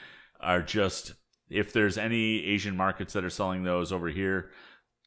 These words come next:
it's probably not legal, but, uh, they looked pretty cool.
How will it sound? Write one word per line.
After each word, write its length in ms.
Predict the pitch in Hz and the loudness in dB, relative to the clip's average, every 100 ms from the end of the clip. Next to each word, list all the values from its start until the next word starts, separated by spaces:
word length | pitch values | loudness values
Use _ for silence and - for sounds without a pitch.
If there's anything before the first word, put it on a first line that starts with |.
| - | 2
it's 280 | 160 151 | 2 2
probably 320 | - 120 101 87 | -2 2 2 2
not 220 | 78 64 | -2 -4
legal, 300 | 71 76 - - - | -6 -6 -8 -12 0
but, 240 | 82 80 - _ _ - - - | 0 0 -6 _ _ -20 -20 -2
uh, 220 | 82 80 | 2 4
they 100 | 90 | 4
looked 220 | 107 110 | 2 0
pretty 160 | 117 107 | -2 -2
cool. 440 | 135 139 98 110 | 2 2 2 -4